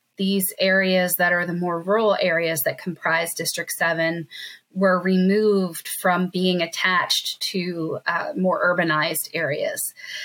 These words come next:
So this isn't why people should get into serving in public office,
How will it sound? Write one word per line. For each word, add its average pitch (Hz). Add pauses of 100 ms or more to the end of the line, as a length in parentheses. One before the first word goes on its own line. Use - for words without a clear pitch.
(100)
So 196 (1040)
this 294
isn't 262
why 190
people 202
should 196
get 180
into 185
serving 185
in 185
public 185
office, 190